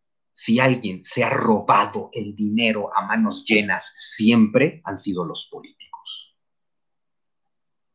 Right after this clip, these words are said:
Y Andrés es parte de ese sistema. Si alguien se ha robado el dinero de México, son los políticos, porque el problema es la ética, no el capitalismo. Entonces, es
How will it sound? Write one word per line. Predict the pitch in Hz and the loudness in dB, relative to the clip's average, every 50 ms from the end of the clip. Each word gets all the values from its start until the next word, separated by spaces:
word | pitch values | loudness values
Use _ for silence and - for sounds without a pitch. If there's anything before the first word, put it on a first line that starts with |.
| _ _ _ _ _ _ _ | _ _ _ _ _ _ _
Y | - 117 | -4 -2
Andrés | 98 92 104 113 117 - - | -2 0 0 0 0 -2 -4
es | - | -6
parte | - - - - 85 | -8 -8 -10 -8 -10
de | 76 73 | -12 -12
ese | - - - | -12 -14 -14
sistema. | - - - - - - - _ _ _ _ _ _ _ _ _ _ _ _ - - - | -14 -14 -14 -14 -16 -16 -18 _ _ _ _ _ _ _ _ _ _ _ _ -20 -18 -10
Si | - - - 143 143 143 | -6 0 4 6 8 8
alguien | 139 139 135 120 113 107 107 | 8 8 6 6 4 0 0
se | 107 - 127 | 0 0 0
ha | 113 | 2
robado | 110 117 104 104 101 98 - 95 87 - | 4 4 4 6 4 4 2 0 -6 -6
el | - 107 101 101 | -8 -8 -6 -6
dinero | 107 104 104 110 110 104 104 92 | -4 -2 0 0 2 0 0 -4
de | 87 90 | -6 -6
México, | 92 104 101 - - 107 - - 110 107 110 - | -6 -6 -6 -6 -8 -12 -10 -6 -6 -6 -6 -8
son | - - - 117 107 101 101 - - _ - | -8 -6 -4 -2 -2 -2 -4 -8 -14 _ -12
los | 92 92 - - - - _ - | -10 -8 -8 -8 -10 -10 _ -2
políticos, | 87 85 92 110 107 107 - 90 82 - - - - - - - _ _ _ | -2 2 4 4 2 2 0 -6 -10 -10 -12 -12 -12 -12 -12 -14 _ _ _
porque | - 110 - 101 | -4 -4 -4 -6
el | 95 - | -8 -6
problema | 95 98 98 107 104 98 | -4 -2 0 2 2 0
es | - - | 0 -4
la | 87 85 87 | -6 -6 -6
ética, | 92 - - 87 - - - - _ _ _ _ _ _ _ _ _ _ _ _ _ _ - | -6 -6 -10 -14 -12 -12 -14 -14 _ _ _ _ _ _ _ _ _ _ _ _ _ _ -12
no | 92 92 | -10 -10
el | 85 - | -8 -8
capitalismo. | - 82 - 80 78 - - - 85 - - 80 76 76 - _ _ _ _ _ _ _ _ _ _ _ _ _ _ _ | -8 -10 -10 -10 -10 -8 -8 -6 -8 -8 -10 -12 -14 -16 -16 _ _ _ _ _ _ _ _ _ _ _ _ _ _ _
Entonces, | - 117 104 127 131 131 - - - _ _ _ _ _ | -4 0 2 2 2 2 0 -6 -12 _ _ _ _ _
es | - 170 165 165 - - - _ | 0 2 2 2 0 -4 -10 _